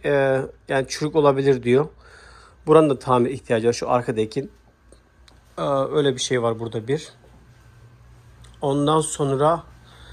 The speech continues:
şimdi odanın birine bakalım. Odanın biri burada. O da gayet yani okey size'da. Çok küçük değil, çok büyük de değil. Ee,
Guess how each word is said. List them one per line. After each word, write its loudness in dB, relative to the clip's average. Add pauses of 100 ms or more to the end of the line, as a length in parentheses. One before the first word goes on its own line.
(420)
şimdi -6
odanın 2
birine 2
bakalım. -2 (600)
Odanın 2
biri 2
burada. 2 (2250)
O -2
da 2
gayet 2 (880)
yani -2
okey 0
size'da. -2
Çok -12
küçük -16
değil, -8
çok -8
büyük -8
de -8
değil. -6 (960)
Ee, -6